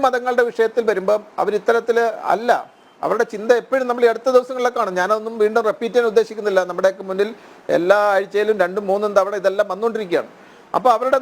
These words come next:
നിലപാട് ഈ ന്യൂനപക്ഷ സമൂഹങ്ങളുടെ കാര്യത്തിലൊന്നും അവരുടെ വിശ്വാസങ്ങളെ രക്ഷപ്പെടുത്തുന്നതിലൊന്നും ഭൂരിപക്ഷ സമുദായമായ ഹിന്ദുവിന്, കാരണം എന്തുകൊണ്ടാണ്, ഹിന്ദു ഇന്നും ഒരു വോട്ട് ബാങ്ക് അല്ല നിലകൊള്ളൂ എന്നു-, എന്നുകൊണ്ടാണ്.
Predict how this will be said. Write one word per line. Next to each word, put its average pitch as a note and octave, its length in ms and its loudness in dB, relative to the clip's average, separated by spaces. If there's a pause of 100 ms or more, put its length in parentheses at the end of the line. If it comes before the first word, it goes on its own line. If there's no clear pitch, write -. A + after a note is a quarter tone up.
നിലപാട് G#3+ 420 0 (580)
ഈ - 20 6 (160)
ന്യൂനപക്ഷ B3 460 0 (100)
സമൂഹങ്ങളുടെ G#3+ 560 0 (360)
കാര്യത്തിലൊന്നും E3+ 560 0 (400)
അവരുടെ A3+ 260 4
വിശ്വാസങ്ങളെ A3 580 0
രക്ഷപ്പെടുത്തുന്നതിലൊന്നും E3+ 720 -2 (460)
ഭൂരിപക്ഷ A#3 420 4 (100)
സമുദായമായ A3 460 2 (340)
ഹിന്ദുവിന്, F#3 420 2 (180)
കാരണം A3 320 2
എന്തുകൊണ്ടാണ്, A#3 440 0 (140)
ഹിന്ദു A3 280 2 (100)
ഇന്നും C4 240 -2
ഒരു B3+ 160 0
വോട്ട് G#3 280 0
ബാങ്ക് B3 240 0
അല്ല A#3 100 0 (120)
നിലകൊള്ളൂ A#3+ 380 0 (180)
എന്നു-, A#3 360 0
എന്നുകൊണ്ടാണ്. A3+ 440 0